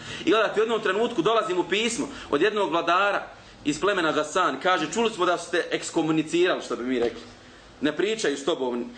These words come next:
jednostavno ne mare za tebe. Dođi kod nas, mi ćemo s tobom da razgovaramo, komuniciramo, tako dalje. Možda bi neko pomislio, aha, ovo izlazi iz isku-, iz iskušenja. Ovo izlazi iz situacije. Ali vjernik čestiti, on ka-, samo kaže, zatvorio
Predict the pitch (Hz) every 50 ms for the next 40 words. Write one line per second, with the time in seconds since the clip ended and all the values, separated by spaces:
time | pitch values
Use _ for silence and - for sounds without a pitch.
0 | - - - - - - - - - - 165 202 202 196 - 214 190 185 185 185
1 | 185 202 214 214 190 151 151 160 156 - 139 147 180 262 269 262 - - 233 226
2 | 214 175 123 104 - - - - - 233 226 - 208 180 175 - 202 185 165 156
3 | 143 143 143 139 127 160 165 160 147 135 131 127 - 135 139 156 151 - 160 131
4 | 123 113 - 151 147 - 123 113 123 113 104 - - - - - - - 226 269
5 | 254 240 233 254 254 254 196 160 - 208 214 208 - 160 - 147 165 190 151 -
6 | 156 175 170 151 165 165 147 151 131 117 123 - - - 160 - - 131 135 123
7 | - 120 117 - 107 - - 110 113 110 107 - - - - - - - - -
8 | - - 160 180 165 170 190 196 165 170 151 131 131 - - 127 - 131 120 123
9 | 123 120 - - 95 80 - - - - - - - 147 151 147 175 240 262 247
10 | 226 208 196 160 - 208 226 220 226 185 156 185 196 196 196 196 226 214 - -
11 | 233 226 202 - 175 165 151 143 139 127 143 - - 190 180 165 135